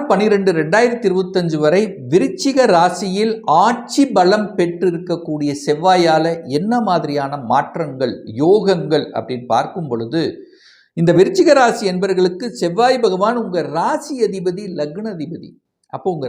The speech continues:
ராசி அதிபதி, லக்ன அதிபதி வலுப்பெறுகின்ற ஒரு காலகட்டம். ஆட்சி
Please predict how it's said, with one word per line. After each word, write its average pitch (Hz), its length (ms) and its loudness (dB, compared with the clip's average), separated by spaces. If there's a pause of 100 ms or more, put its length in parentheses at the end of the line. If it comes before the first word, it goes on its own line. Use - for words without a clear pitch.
ராசி 285 460 -4 (120)
அதிபதி, 190 380 -4 (200)
லக்ன 175 300 -6 (120)
அதிபதி 185 400 -6 (200)
வலுப்பெறுகின்ற 202 1400 -2
ஒரு 160 120 -6 (140)
காலகட்டம். 135 640 -8 (560)
ஆட்சி 247 340 -2